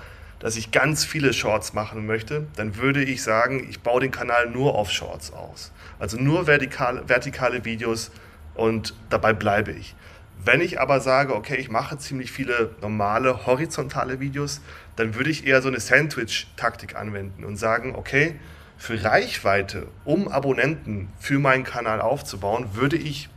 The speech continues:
hin und wieder alle fünf bis zehn Videos mal einen Shorts reinschieben. Einfach weil die Leute ja beim Shorts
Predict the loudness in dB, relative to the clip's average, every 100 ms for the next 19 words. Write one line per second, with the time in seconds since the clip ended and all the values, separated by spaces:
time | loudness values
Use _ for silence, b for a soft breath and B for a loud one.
0 | -14 -4 -4 -2 -4 -2 2 6 6 6
1 | 0 -14 -20 -6 -4 0 -2 0 0 0
2 | -2 -6 -4 -2 -2 -2 -2 -2 -4 -4
3 | 4 6 6 2 0 -2 -4 -4 -6 -6
4 | -2 0 0 -6 -8 -12 -14 B B B
5 | B B 4 4 4 4 4 2 2 4
6 | 2 2 -2 0 0 -2 -8